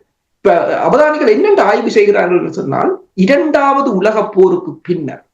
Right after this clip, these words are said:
நடைபெற்ற மிகப்பெரிய ஒரு ஏர் பேட்டில் இதுதான். இந்திய தரப்புல எழுபத்தி ரெண்டு விமானங்கள், பாகிஸ்தான் தரப்புல நாற்பத்தி ரெண்டு விமானம். அப்ப பாகிஸ்தான், இப்ப நீங்கள்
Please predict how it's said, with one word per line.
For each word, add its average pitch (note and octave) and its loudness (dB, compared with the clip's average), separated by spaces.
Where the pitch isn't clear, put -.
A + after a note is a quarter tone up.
நடைபெற்ற A#3+ 0
மிகப்பெரிய C4+ 0
ஒரு G3 6
ஏர் G3 0
பேட்டில் F3+ -2
இதுதான். C3+ -8
இந்திய C#4 2
தரப்புல A#3+ 2
எழுபத்தி G3+ 2
ரெண்டு G3 4
விமானங்கள், F3+ 0
பாகிஸ்தான் G#3 0
தரப்புல F3+ -2
நாற்பத்தி G3 -2
ரெண்டு C#3 -2
விமானம். - -6
அப்ப G3 0
பாகிஸ்தான், C#4 0
இப்ப A3+ 0
நீங்கள் G#3 4